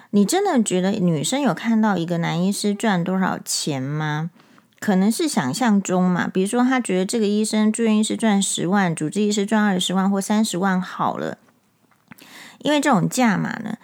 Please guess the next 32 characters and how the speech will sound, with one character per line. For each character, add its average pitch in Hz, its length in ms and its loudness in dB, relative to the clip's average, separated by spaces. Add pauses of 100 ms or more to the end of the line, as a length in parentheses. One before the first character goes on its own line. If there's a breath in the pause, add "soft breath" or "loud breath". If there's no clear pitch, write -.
(200 soft breath)
是 247 280 0
明 180 260 4
晃 190 320 0
晃 - 300 -4
的。 - 120 -8
这 - 120 -4
个 269 100 4
就， 233 380 0
那 311 140 0
你 190 100 4
比 165 160 0
如 170 60 0
说， 208 160 0
如 220 100 2
果 208 80 2
你 160 180 -2
说 190 200 -2
一 180 100 0
个 151 460 -4
男 160 280 -2
的 180 80 0
公 214 300 2
务 196 100 2
人 160 200 0
员， 160 260 -2 (540 loud breath)
他 226 260 -2
赚 220 240 2
多 214 100 2
少 185 140 2
钱 - 180 -4
好 147 140 -8
像 190 320 0